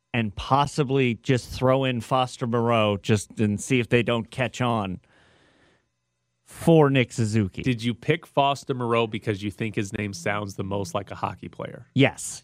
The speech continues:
Speaker 1: Yes,
Speaker 2: Okay.
Speaker 1: it is. Because I sometimes, um, I sometimes get who, Carrier?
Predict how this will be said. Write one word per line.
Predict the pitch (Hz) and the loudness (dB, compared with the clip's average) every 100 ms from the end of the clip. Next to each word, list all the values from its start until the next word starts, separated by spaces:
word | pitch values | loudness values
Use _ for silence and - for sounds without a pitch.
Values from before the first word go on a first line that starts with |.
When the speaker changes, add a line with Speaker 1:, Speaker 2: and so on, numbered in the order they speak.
| 117 | 2
Speaker 1:
Yes, | 117 107 113 | 2 4 2
Speaker 2:
Okay. | 104 | 0
Speaker 1:
it | 92 - | -4 -10
is. | _ - _ | _ -20 _
Because | - 117 123 113 | -4 0 2 4
I | 113 | 2
sometimes, | - 131 123 110 127 113 107 101 95 | 4 4 4 2 4 4 4 2 2
um, | 110 104 98 95 90 _ _ _ _ _ _ _ _ _ _ _ _ _ _ _ _ 117 | 2 4 2 0 -4 _ _ _ _ _ _ _ _ _ _ _ _ _ _ _ _ 0
I | 117 | 2
sometimes | - 127 127 123 107 - | 4 2 4 2 2 0
get | 120 107 _ _ _ _ _ _ - | 0 0 _ _ _ _ _ _ -16
who, | 120 147 160 - - - - | 2 4 4 -2 -10 -10 -20
Carrier? | - - 139 160 175 175 175 | -10 -2 0 2 2 2 2